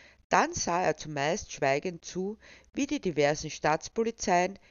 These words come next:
Henkersknechte, die Menschen, die nicht normal waren, oppositionell oder so,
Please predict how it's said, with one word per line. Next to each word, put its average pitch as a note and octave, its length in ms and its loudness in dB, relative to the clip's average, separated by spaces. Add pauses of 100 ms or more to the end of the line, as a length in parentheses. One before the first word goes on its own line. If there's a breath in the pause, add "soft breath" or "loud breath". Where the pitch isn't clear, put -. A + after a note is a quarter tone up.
(140 soft breath)
Henkersknechte, G3 880 -4
die E3 120 -6
Menschen, D#3 480 -6
die F3 140 -6
nicht G3 320 -6
normal D3 460 0
waren, E3 280 0 (360 soft breath)
oppositionell D3+ 1000 -4
oder F#3 260 0
so, A#3 320 0